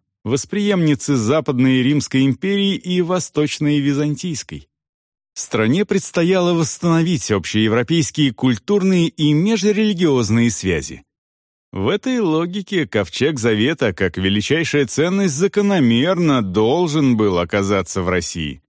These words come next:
Где сходятся многие культуры, где сходятся многие религии и где многие народы, сойдясь вокруг общей святыни, смогут закончить тысячелетнюю рознь.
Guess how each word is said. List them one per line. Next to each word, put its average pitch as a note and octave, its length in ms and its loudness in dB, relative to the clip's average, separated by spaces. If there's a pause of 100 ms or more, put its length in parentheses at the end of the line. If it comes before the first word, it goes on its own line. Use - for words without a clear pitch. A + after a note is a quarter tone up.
(800)
Где D#3+ 220 -2
сходятся C4 560 -2
многие G#3+ 500 2
культуры, C3 680 -2 (180)
где F#2 300 -2
сходятся D3+ 520 -2
многие E3+ 580 2
религии D#3 640 0
и F3+ 260 -2
где D#3 320 0
многие G#3 640 2
народы, D#3+ 720 2
сойдясь G2+ 640 0
вокруг G#2+ 400 0
общей C#3+ 280 -2
святыни, A#3+ 600 0 (380)
смогут F3+ 640 0
закончить C3+ 920 0
тысячелетнюю A#2 880 0
рознь. G2+ 340 -2